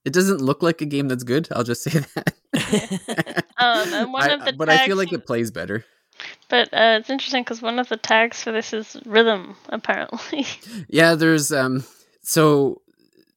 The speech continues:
Speaker 1: so there's, like, um, an overworld where, that you're exploring, and then there's dungeons,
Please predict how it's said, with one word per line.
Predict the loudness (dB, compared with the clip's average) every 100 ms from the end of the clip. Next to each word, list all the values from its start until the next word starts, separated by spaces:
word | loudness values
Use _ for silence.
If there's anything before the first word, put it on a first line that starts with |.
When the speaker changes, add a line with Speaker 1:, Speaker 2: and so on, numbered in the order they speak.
| _ _ _ -14
Speaker 1:
so | 0 4
there's, | 4 4
like, | 2 0 -2
um, | 0 2 2 0 -4 _ _ _ _ _ -4
an | 4
overworld | 4 4 0 2 2 0 -2
where, | -2 -2
that | -4 -4
you're | -4
exploring, | -4 -6 -2 -2 0 -2 -4 -8 _ _ _ _
and | -2 0
then | 0 0 0
there's | 0 0 0
dungeons, | 2 2 2 0 0 -4 -12